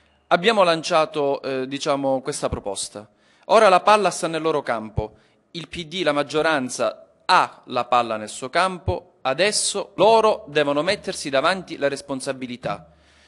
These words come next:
Decideranno tra tre, quattro anni, quando si spiegheranno gli effetti di questa scellerata riforma,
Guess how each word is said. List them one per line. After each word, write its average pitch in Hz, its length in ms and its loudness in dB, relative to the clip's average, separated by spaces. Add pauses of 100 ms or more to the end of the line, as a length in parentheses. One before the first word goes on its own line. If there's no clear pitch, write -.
(220)
Decideranno 170 1080 0 (160)
tra - 540 2
tre, 151 340 2
quattro 139 340 0
anni, 131 300 0
quando 123 220 -6
si 135 220 -8
spiegheranno 147 680 -2
gli 123 80 -8
effetti 156 420 -6
di 123 80 -10
questa 131 280 -8
scellerata 139 500 -2
riforma, 202 720 0